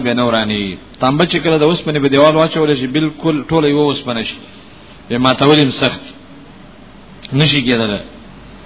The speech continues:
او دا هم د دې سړي کرامت دی. که نه یې داسې غټ دیوال جوړول چې دا مفسرین وایي دېرش میله اوږد و،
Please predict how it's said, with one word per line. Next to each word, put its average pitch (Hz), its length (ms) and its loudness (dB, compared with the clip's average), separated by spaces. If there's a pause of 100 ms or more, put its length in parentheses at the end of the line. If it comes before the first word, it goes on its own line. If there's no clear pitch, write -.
(480)
او 131 100 4
دا 143 140 4
هم 208 80 4
د 196 120 4
دې 196 140 4
سړي 175 140 4 (120)
کرامت 143 400 4 (120)
دی. 123 160 2 (1120)
که 143 120 -4
نه 165 120 -2
یې 196 220 0
داسې 180 220 0
غټ 175 100 2 (100)
دیوال 170 300 6
جوړول 156 320 2
چې 151 60 0 (100)
دا 151 80 4
مفسرین 147 480 -4
وایي 151 200 -4
دېرش 156 200 2
میله 143 200 4
اوږد 135 300 4
و، 104 100 -2